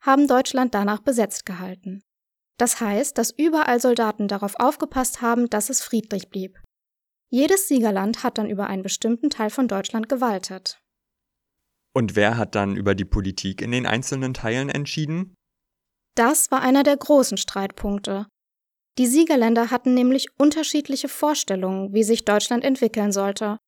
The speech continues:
Speaker 1: Sie haben sich dann darauf geeinigt, Deutschland in zwei Teile aufzuteilen. Im Westen hatten die U-S-Amerikaner, die Franzosen und die Briten das Sagen. Dieser Teil Deutschlands wurde dann zur Bundesrepublik Deutschland, kurz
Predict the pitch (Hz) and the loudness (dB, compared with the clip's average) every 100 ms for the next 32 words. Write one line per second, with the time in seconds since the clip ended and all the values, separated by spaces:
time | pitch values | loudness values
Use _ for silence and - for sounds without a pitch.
0 | _ _ _ _ _ - 233 226 226 233 | _ _ _ _ _ 0 2 4 4 4
1 | 202 - 190 233 294 202 196 - - 190 | 0 -2 0 0 0 -2 -4 -6 -4 -4
2 | 190 262 - - - 226 226 247 233 214 | -2 -2 -4 -20 0 2 2 0 -2 0
3 | - 220 220 294 - 214 214 254 214 - | 0 2 2 0 -2 0 0 2 0 -2
4 | - 196 208 190 185 190 - _ _ _ | -8 -8 -8 -8 -8 -10 -14 _ _ _
5 | 214 214 277 - - 202 220 277 - 247 | 0 2 2 2 -2 -2 -2 -4 -4 0
6 | 269 254 254 262 269 - 214 196 196 - | 2 2 2 2 -2 -2 -4 -4 -6 -6
7 | 190 190 220 269 226 - 208 202 - 196 | -4 -4 -8 -8 -8 -4 -4 -4 -4 -2
8 | 196 233 285 - - 247 294 269 240 208 | 0 0 -2 -4 -4 -2 0 0 0 -2
9 | 196 190 202 190 190 196 - _ _ _ | -4 -4 -6 -6 -8 -10 -12 _ _ _
10 | _ - 302 349 349 320 277 226 233 262 | _ 0 2 4 2 2 4 4 2 0
11 | 262 - 214 208 190 196 220 262 214 247 | 0 0 0 -2 0 0 0 0 0 6
12 | 277 285 - 226 240 208 220 220 196 185 | 6 6 4 0 0 0 -2 0 -2 -2
13 | - 185 190 - _ - 214 262 285 - | -6 -8 -12 -16 _ 0 2 2 0 -10